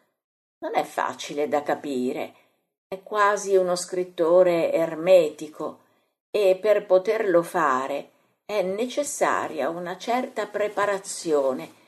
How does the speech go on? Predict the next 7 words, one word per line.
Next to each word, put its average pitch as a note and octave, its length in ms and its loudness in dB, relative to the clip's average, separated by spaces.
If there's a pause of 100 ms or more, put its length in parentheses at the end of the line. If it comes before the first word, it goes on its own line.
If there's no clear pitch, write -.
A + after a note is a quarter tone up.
(320)
anche F3 540 0
per D3+ 420 0
non D#3 220 -6
incorrere D3 880 2
in B2 460 -10
grossi C3+ 560 -2
malintesi. D#3 1120 -4